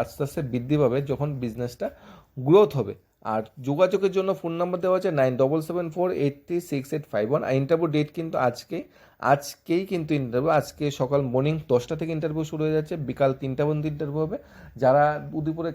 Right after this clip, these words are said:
কাছে দিয়ে আছো তারা অনায়াসেই ইন্টারভিউতে অ্যাটেন্ড করতে পারবে। যারা তোমরা সাউথে বা গুম-, দ-, তোমাদের সাবরুমে আছো, তোমরাও এসে ইন্টারভিউটা অ্যাটেন্ড করতে পারো। যারা আগরতলা বা বিশালগড়, সিপাহীজলা ডিস্ট্রিক্ট আছো, তোমরা ইন্টারভিউটা অ্যাটেন্ড করতে পারো। নর্থ ত্রিপুরা বা ধলাইতে গেলে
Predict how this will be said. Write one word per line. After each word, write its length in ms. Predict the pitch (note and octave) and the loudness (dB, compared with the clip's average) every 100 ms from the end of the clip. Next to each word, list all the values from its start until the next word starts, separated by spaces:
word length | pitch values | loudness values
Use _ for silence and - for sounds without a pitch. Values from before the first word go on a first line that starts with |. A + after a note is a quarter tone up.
| C#3+ | 0
কাছে 220 | B2 D#3 | 0 -2
দিয়ে 180 | D#3+ D#3 | 0 2
আছো 200 | D#3 D#3+ | 2 0
তারা 180 | D3 B2+ | 0 2
অনায়াসেই 460 | B2 C#3 - D#3+ D#3 D#3 D3 D#3 D3+ | 2 0 0 -2 -2 -6 -8 -6 -2
ইন্টারভিউতে 320 | D3+ D#3 D3+ | 0 2 0
অ্যাটেন্ড 220 | C#3 D3+ D3+ | 0 -2 -4
করতে 140 | D3 | -2
পারবে। 180 | D3+ D#3 | -2 2
যারা 240 | C#3 B2+ | 4 4
তোমরা 240 | B2+ C3+ C#3 | 2 0 -2
সাউথে 640 | - B2+ C3+ C#3+ D#3+ D#3+ | -2 0 0 -2 -2 0
বা 180 | C#3 C3 B2 A#2 | 2 2 2 -2
গুম-, 240 | C3 D3+ D3 A#2 A2 | -6 -6 -8 -8 -2
দ-, 320 | B2+ C#3 B2 D#3 B2+ B2+ | 0 0 -4 -6 -8 -4
তোমাদের 420 | B2+ C3 C3+ C#3+ C#3+ - - - - C3 | -2 0 2 0 -2 -14 -20 -20 -14 -10
সাবরুমে 500 | - B2+ C#3+ E3 E3+ D#3+ C3+ | 2 2 4 0 0 0 0
আছো, 260 | C3 D#3+ F#3 - | 2 -2 -4 -6
তোমরাও 360 | C#3 D3 D#3+ | 0 2 4
এসে 260 | D3+ C#3+ D#3+ | 2 0 -4
ইন্টারভিউটা 320 | C#3+ D3+ C#3+ C#3+ | -4 -4 0 -2
অ্যাটেন্ড 260 | B2+ D3 D3 | -2 -4 -4
করতে 180 | C#3+ | -2
পারো। 160 | D3+ D#3 | 0 2
যারা 220 | C#3 B2 | 4 4
আগরতলা 480 | A#2+ C3+ - D#3 D3+ | 4 0 -2 2 2
বা 160 | D3 C3 | 2 0
বিশালগড়, 440 | B2 - D3 D3+ | -2 -4 -2 -2
সিপাহীজলা 500 | D3 C3 C#3 D#3 D3 | -4 -4 -2 -2 -2
ডিস্ট্রিক্ট 320 | C#3+ - D3+ | -4 -4 -2
আছো, 120 | D3+ D3 | -2 -2
তোমরা 240 | C3 C3+ | 0 0
ইন্টারভিউটা 460 | C#3 D3+ C3+ C#3+ C#3 | 0 -2 0 0 0
অ্যাটেন্ড 240 | C#3+ D3 | -2 -2
করতে 220 | D3 D3 | -2 -2
পারো। 160 | C#3 F3+ - - - - | -2 -4 -8 -20 -18 0
নর্থ 280 | C#3 D#3+ F#3 - - | 4 4 2 -8 -8
ত্রিপুরা 360 | F3 F#3 F#3 | -6 0 0
বা 160 | E3+ D#3 | 4 4
ধলাইতে 500 | C3+ A#2 C#3 D#3 E3 | 4 2 0 0 -4
গেলে 200 | D3+ D#3 | -2 -2